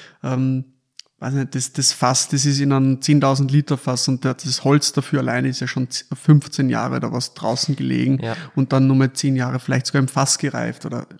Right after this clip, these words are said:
Speaker 1: da gibt's ja ganze Special-Geschichten. Ähm, das sind natürlich Kosten, die entstehen, die dann natürlich, äh, gedeckt werden müssen. Aber ich glaub, generell ist es einfach schwierig, da irgendwie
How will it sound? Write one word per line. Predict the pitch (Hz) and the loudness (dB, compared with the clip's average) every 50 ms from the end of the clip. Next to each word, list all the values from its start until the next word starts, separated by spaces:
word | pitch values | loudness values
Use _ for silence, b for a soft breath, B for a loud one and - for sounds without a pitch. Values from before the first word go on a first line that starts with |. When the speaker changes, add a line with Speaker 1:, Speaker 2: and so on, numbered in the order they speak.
| _ _ _ | _ _ _
Speaker 1:
da | - - 123 | -16 -14 -10
gibt's | 143 147 131 - - | -8 -8 -6 -4 -4
ja | 131 127 | -4 -4
ganze | - - 127 127 - 139 123 | -4 -4 -4 -4 -4 -4 -6
Special-Geschichten. | - - - - 135 127 - - 135 131 131 123 - - 135 - - 151 147 147 B B B B B B B B B B B B B _ - | -6 -6 -4 -2 -2 -2 -2 -4 -6 -6 -6 -6 -6 -8 -8 -4 -2 -2 -2 -2 B B B B B B B B B B B B B _ -4
Ähm, | 131 123 123 123 139 - - _ _ _ - | -2 -2 0 -2 -4 -6 -10 _ _ _ 2
das | - 139 - | 2 4 6
sind | - 170 | 8 8
natürlich | 160 156 139 156 151 151 143 - - | 8 8 8 8 8 8 6 6 2
Kosten, | - - 147 147 - - - 151 143 | 0 2 2 2 2 2 2 2 4
die | 143 143 | 4 4
entstehen, | 139 139 135 - - - 147 139 127 117 113 | 4 2 2 -2 -2 0 2 2 2 2 0
die | - 117 110 | -2 -4 -4
dann | - 120 127 | -4 -4 -2
natürlich, | 127 123 131 131 131 127 - 165 - | -2 -2 -4 -4 -6 -6 -8 -10 -8
äh, | 135 131 127 120 | -6 -6 -6 -6
gedeckt | - - 127 - 139 - - - | -8 -6 -4 -4 -6 -6 -6 -6
werden | 151 135 127 123 | -4 -2 -2 -2
müssen. | 131 135 - - - 147 | -2 -2 -4 -4 -4 -4
Aber | 135 127 | -4 -4
ich | 131 120 | -4 -4
glaub, | - 120 123 135 139 - - | -4 -4 -4 -4 -4 -6 -4
generell | - 139 135 151 165 156 160 160 160 156 B B B B B B B B B _ - | -2 0 2 4 4 6 6 6 6 4 B B B B B B B B B _ 6
ist | 175 156 | 6 8
es | 156 | 8
einfach | 165 151 139 156 139 | 6 6 6 4 0
schwierig, | - - - - - 156 156 165 185 202 185 170 - | 0 -2 -4 -2 2 4 6 8 8 8 6 6 4
da | - 151 | 6 6
irgendwie | 151 147 156 147 151 156 156 147 147 b | 8 8 8 8 8 8 8 8 6 b